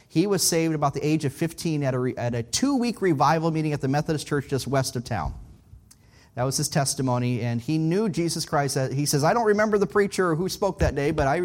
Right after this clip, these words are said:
I know for sure that I got saved." And he, and he lived for the Lord. He loved his family, loved, uh, loved his church family.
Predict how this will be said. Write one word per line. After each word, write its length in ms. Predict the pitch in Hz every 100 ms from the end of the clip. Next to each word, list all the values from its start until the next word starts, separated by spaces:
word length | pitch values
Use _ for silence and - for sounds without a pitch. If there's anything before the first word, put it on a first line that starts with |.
| -
I 160 | 151
know 220 | 190 202
for 160 | 175 175
sure 260 | - 170 131
that 160 | 127
I 80 | 131
got 160 | 147 -
saved." 380 | - 113 82 - - - - - - - 120
And 200 | 117 110
he, 220 | 156 151
and 100 | 143
he 140 | 156
lived 240 | 147 165 165
for 100 | 170
the 60 |
Lord. 220 | 170 135
He 80 | 123
loved 240 | 127 139 151
his 160 | 147
family, 380 | 156 143 - 151 - - _ _ _ - -
loved, 380 | 113 135 131 131
uh, 160 | 127 127
loved 220 | 131 143
his 120 | 180 165
church 360 | - 165 -
family. 420 | 123 101 78 -